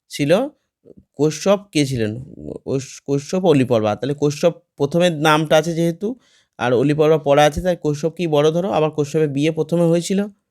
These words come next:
অলিপর্বা পরে হয়েছিল, তাই অলিপর্বাকে, এ, অলিপর্বাকে ছোট ভাই ধরো আর কৌশবকে বড় ভাই ধরো। তাহলে অলিপর্বার বড় ভাই হচ্ছে কৌশব, ঠিক আছে? ওই হিসাবে ধরলাম, বইয়ে তো ডাইরেক্ট বলা নেই। গণি শব্দের অর্থ কি? বস্তা।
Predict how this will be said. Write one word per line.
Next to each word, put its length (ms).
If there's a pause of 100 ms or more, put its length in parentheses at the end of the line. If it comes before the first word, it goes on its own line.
(300)
অলিপর্বা 520
পরে 240
হয়েছিল, 340
তাই 180 (300)
অলিপর্বাকে, 760 (420)
এ, 300
অলিপর্বাকে 720
ছোট 240
ভাই 220
ধরো 320 (120)
আর 160
কৌশবকে 680
বড় 240
ভাই 160
ধরো। 180
তাহলে 180
অলিপর্বার 640
বড় 260
ভাই 200
হচ্ছে 160
কৌশব, 360 (520)
ঠিক 100
আছে? 260 (500)
ওই 120
হিসাবে 360
ধরলাম, 460 (320)
বইয়ে 220
তো 120
ডাইরেক্ট 320
বলা 260
নেই। 220 (460)
গণি 480
শব্দের 500
অর্থ 400
কি? 220
বস্তা। 540